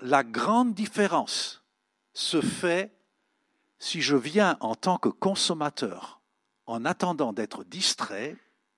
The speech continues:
par ceux qui sont devant, ou si je viens comme contributeur. C'est un nouveau mot. Je ne sais pas s'il existe. Si je viens comme contributeur,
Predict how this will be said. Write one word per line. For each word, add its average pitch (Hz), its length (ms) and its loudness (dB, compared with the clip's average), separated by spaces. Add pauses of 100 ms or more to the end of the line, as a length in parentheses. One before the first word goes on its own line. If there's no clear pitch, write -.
(140)
par - 180 -10
ceux 165 200 4
qui 143 140 -8
sont 92 220 -2
devant, 117 460 -4 (1200)
ou 208 120 2
si 214 220 0
je 160 140 2
viens 175 220 2
comme 104 240 -6 (160)
contributeur. 196 1080 2 (480)
C'est 104 80 -18
un 107 40 -16
nouveau 131 260 -2
mot. 131 260 -6 (840)
Je - 60 -20
ne - 20 -20
sais - 60 -20
pas 98 100 -18
s'il 104 220 -12
existe. 113 500 -8 (640)
Si - 160 -10
je 120 120 -2
viens 147 260 -2
comme 104 240 -6
contributeur, 180 1120 0